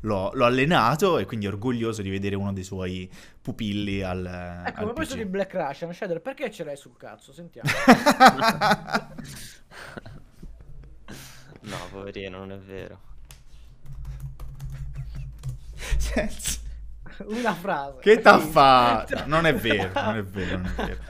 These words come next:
Speaker 1: Però, <laughs> però Senti, comunque
Speaker 2: Ok,
Speaker 1: adesso voi
Speaker 2: vai.
Speaker 1: siete sul tre a tre. Una, siete sul tre a tre e la settimana
Speaker 2: Eh,
Speaker 1: prossima
Speaker 2: buono, almeno non stanno, no?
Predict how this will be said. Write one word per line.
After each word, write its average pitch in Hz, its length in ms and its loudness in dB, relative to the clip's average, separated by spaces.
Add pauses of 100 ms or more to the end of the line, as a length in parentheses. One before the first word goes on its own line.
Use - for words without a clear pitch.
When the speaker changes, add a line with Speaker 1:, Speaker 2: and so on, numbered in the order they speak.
Speaker 1:
Però, 269 520 12
<laughs> - 640 0
però 208 540 12 (2250)
Senti, 139 260 -4
comunque 156 260 0
Speaker 2:
Ok, - 0 -
Speaker 1:
adesso 139 260 0
voi 131 140 2
Speaker 2:
vai. - 0 -
Speaker 1:
siete 104 240 -2
sul 117 200 -4
tre 143 160 0
a 123 60 4
tre. 92 320 -10 (420)
Una, 113 880 0
siete 147 280 -8
sul 143 140 -6
tre 175 120 -2
a 165 60 0
tre 190 260 -4
e 135 100 0
la 127 100 4
settimana 151 500 0
Speaker 2:
Eh, - 0 -
Speaker 1:
prossima 147 180 -2
Speaker 2:
buono, 151 420 0
almeno 165 240 -8
non 143 120 -12
stanno, 127 760 -18
no? 170 260 -18